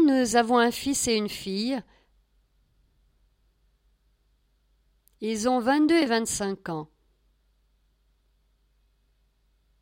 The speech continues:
Ils parlent un peu le français, mais ils préfèrent l'anglais. Ils sont souvent aux États-Unis.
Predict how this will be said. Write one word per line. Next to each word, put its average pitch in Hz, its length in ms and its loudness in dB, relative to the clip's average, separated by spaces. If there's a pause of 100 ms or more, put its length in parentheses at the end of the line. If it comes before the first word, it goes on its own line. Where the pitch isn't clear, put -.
(1080)
Ils 175 140 -6
parlent 220 300 4
un 190 100 -2
peu 202 160 -2
le 196 60 -4
français, 247 680 -2
mais 233 220 0
ils 240 80 -4
préfèrent 277 420 -2
l'anglais. 180 540 -4 (4000)
Ils 247 140 -4
sont 285 220 -2
souvent 233 540 2
aux - 20 2
États-Unis. 180 840 -4